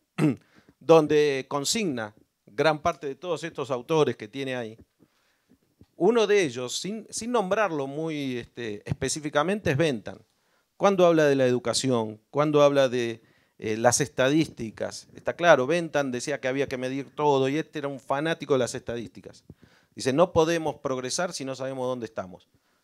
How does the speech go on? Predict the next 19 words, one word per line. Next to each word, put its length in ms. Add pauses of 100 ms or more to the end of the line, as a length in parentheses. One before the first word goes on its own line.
(220)
porque 260
nunca 220
vamos 240
a 80
ver 120
si 100
progresamos 560
si 80
no 80
sabemos 300
dónde 220
arrancamos, 560 (420)
no 120
sabemos 300
cuántos 340
somos, 520 (400)
cuánta 320
riqueza 420
tenemos, 760